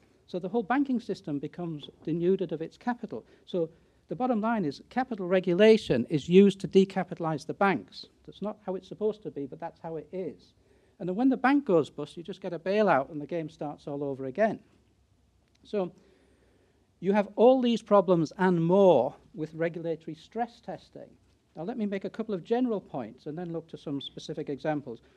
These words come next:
One general problem is that regulatory stress testing implies a risk management standard, an approved way to manage your risks.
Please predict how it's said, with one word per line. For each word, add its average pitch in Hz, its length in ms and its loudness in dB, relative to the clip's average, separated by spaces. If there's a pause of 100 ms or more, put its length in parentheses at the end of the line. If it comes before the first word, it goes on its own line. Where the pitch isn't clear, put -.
(100)
One 226 320 2
general 262 480 8
problem 165 560 0 (420)
is 180 140 -6
that 180 220 -8 (580)
regulatory 214 480 -4
stress - 360 0
testing 160 480 -4
implies 202 600 0
a 156 80 0
risk 180 340 -2
management 180 480 0
standard, 185 680 0 (440)
an 156 120 -6
approved 202 520 -4
way 165 420 -2 (220)
to - 100 -12
manage 160 380 -6
your 156 180 -6
risks. - 500 -10